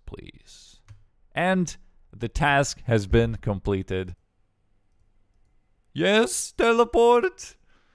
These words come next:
Ninety-six, and the task is completed. Let's pick up the cat and get the hell out of here. Oh, and what's really funny is that usually people don't need red spices. It's, like, the shittiest ones 'cause they give combat stats,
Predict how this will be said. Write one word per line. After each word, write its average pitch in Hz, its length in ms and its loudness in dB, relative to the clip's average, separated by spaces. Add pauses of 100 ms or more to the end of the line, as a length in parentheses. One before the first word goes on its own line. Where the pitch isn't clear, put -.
(240)
Ninety-six, 147 920 -4 (160)
and 180 480 0
the 123 340 -10
task 135 720 -2
is 117 380 -4
completed. 104 840 -6 (260)
Let's 104 280 -8
pick - 200 -8
up 101 140 -4
the 98 80 -8
cat 110 240 -2
and 110 180 -4
get 185 220 2
the 123 140 4
hell 117 260 2
out 101 240 0
of 87 120 -6
here. 87 320 -8 (480)
Oh, 170 120 -2
and 147 100 -6
what's 170 260 -4
really 151 280 4
funny 135 360 0
is 117 120 -2
that 120 260 2
usually 143 380 0
people 127 360 -2
don't 120 280 -4
need 113 300 -4
red 110 160 2
spices. 110 680 -2
It's, - 140 -8
like, 95 220 -6
the 98 60 -4
shittiest 113 600 -4
ones 127 400 0
'cause 101 220 -2
they 107 120 -2
give 104 260 -2
combat 107 460 -2
stats, - 580 -4